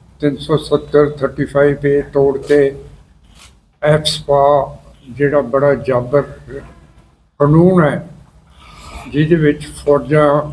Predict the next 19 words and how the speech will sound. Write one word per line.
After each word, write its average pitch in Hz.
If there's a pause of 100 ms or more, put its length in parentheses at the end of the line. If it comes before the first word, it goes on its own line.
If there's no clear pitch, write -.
(920)
ਕਿਸੇ 151
ਨੂੰ 147
ਮਾਰ 127
ਸਕਦੀਆਂ, 143 (140)
ਕਿਸੇ 139
ਤੇ 143
ਜ਼ਬਰ 131
ਜਨਾਹ 143
ਕਰ 139
ਸਕਦੀਆਂ, 135
ਕਿਸੇ 143
ਨੂੰ 135 (840)
ਡਿਸਅਪੀਅਰ 156
ਕਰ 135
ਸਕਦੀਆਂ, 139 (160)
ਕੁਛ 185
ਵੀ 190
ਕਰ 147
ਸਕਦੀਆਂ, 143